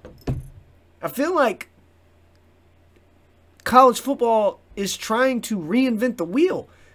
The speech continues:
The F C S level had given you a playoff system. They'd given you a system and a format. It was already there for you. Take that. Or at least recognize that this is not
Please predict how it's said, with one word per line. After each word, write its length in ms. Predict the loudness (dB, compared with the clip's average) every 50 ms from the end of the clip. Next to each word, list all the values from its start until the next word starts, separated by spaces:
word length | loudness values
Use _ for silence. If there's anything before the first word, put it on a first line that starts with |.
| _ -20 _ _ _
The 260 | -2 0 0 0 0 4
F 180 | 4 4 4
C 260 | 4 2 0 6 6
S 180 | 6 6 6 2
level 500 | 0 4 4 4 4 4 -2 -4 -4 -6 -12 _
had 300 | 0 0 0 0 0 -2
given 320 | -2 -2 -2 -2 -2 -4
you 240 | -2 -2 -2 -4 -4 0
a 120 | 0 0 0
playoff 440 | 2 2 2 2 4 4 2 2 0
system. 440 | -2 -6 -6 -6 -8 -12 -14 -18 -18 -20 _ _ -20 _ _ _ _ -20 _ _ _ _ _ _
They'd 180 | -8 -6 -6 -4
given 200 | -4 -4 -4 -4
you 100 | -4 -4
a 60 | -4
system 460 | -4 -4 -6 -6 -6 -4 -4 -4 -4 -2
and 200 | -2 0 0 0
a 40 | -2
format. 640 | 0 0 0 0 2 0 -2 -4 -4 -12 -20 -20 -20 _ _ _ _ _ _ _ _ _ _ _ _ _ _ _ _ _ -20 -20 -20 _ _ _ _ _ _ _ _ _ _ _ _ -4
It 140 | -4 0
was 200 | 0 0 0 0 0 4
already 400 | 6 6 6 6 4 0 0 2
there 300 | 6 6 6 6 6 2
for 300 | 0 -4 -4 0 0 0
you. 260 | 0 -2 -10 -16 -18 _ _ _
Take 340 | -2 2 2 2 2 0 -2
that. 460 | 2 2 4 4 2 -2 -4 _ -20 -20 _ _ _ _ _ _ _ -20 -20 -20 -20 -20 -20 -20 _ _ _ _ _ _ _ _ _ _ _ _ _ _ _ _
Or 180 | 6 8 10 10
at 100 | 8 6
least 280 | 2 4 4 4 4
recognize 640 | 2 0 0 0 -2 -6 -4 0 0 0 0 0 -2
that 180 | -6 -8 -4
this 180 | -2 -2 -2 -2
is 160 | -4 -4 -4
not 320 | -2 0 2 2 0 0